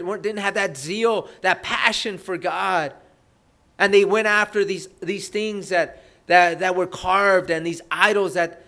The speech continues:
that they created. These idols of these pagan nations, they began to worship and to surrender and to bow down and to pray to them. And so God says, "Okay, you know what?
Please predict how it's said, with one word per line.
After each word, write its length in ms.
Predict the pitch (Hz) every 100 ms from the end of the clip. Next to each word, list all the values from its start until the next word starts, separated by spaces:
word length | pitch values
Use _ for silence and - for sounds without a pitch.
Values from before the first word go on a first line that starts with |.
| _
that 160 | 175 175
they 100 | 185
created. 760 | 185 190 185 190 202 190 143 - - - - _ _ _
These 220 | 185 180 -
idols 460 | 190 220 214 202
of 100 | 196
these 200 | 185 180
pagan 400 | - 208 214 202
nations, 440 | 185 208 202 208 175
they 100 | 175
began 420 | 190 185 196 202
to 140 | 208 175
worship 500 | 170 214 208 196 175
and 160 | 175
to 80 | 175
surrender 600 | - 180 175 202 202 196
and 120 | 170 165
to 180 | 170 - - -
bow 260 | 196 233
down 400 | 165 196 214 214
and 120 | 196 -
to 100 | 180
pray 340 | - 202 220
to 160 | 226 208
them. 300 | 175 139 120 - _ - -
And 140 | 208
so 120 | 220
God 300 | 202 214 220
says, 180 | 226 208
"Okay, 260 | 214 226 233
you 140 | 220
know 140 | 226
what? 500 | 220 240 240 - -